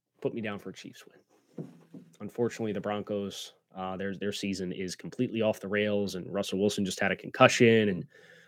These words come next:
uh, it's not going well. Our next A F C matchup, the, the Ravens are playing the Steelers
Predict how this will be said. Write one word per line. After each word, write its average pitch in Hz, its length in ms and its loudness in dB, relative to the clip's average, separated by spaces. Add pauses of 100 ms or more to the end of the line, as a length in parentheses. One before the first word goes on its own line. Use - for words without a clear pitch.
(200)
uh, 101 140 4
it's 127 200 10
not 135 200 8
going 107 180 4
well. - 140 -10 (1700)
Our 139 100 10
next 160 420 10
A 175 160 12
F 170 60 12
C 175 160 6
matchup, 160 340 10
the, 139 200 10
the 131 200 6
Ravens 156 460 10
are 135 140 4
playing 147 300 6
the 127 60 6
Steelers 151 600 4